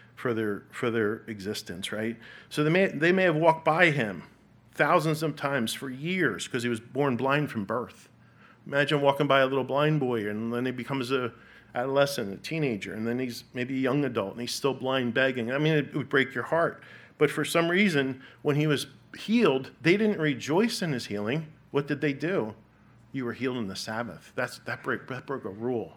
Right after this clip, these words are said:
That broke a religious rule. And so their, their hard-heartedness, their, they lost their compassion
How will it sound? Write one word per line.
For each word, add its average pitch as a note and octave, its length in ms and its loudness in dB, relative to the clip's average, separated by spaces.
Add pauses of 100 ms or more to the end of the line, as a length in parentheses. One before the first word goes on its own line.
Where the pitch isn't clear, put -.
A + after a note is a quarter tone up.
(140)
That B2+ 160 -6
broke C#3 180 0
a A2 60 -2
religious A2+ 600 -2
rule. G2+ 280 -10 (640)
And A#2+ 120 -2
so D#3+ 220 4
their, B2+ 240 4
their B2 220 0
hard-heartedness, C#3 1000 2
their, B2 180 -6
they B2 140 -4
lost B2+ 340 -2
their B2 100 -6
compassion A#2+ 680 -4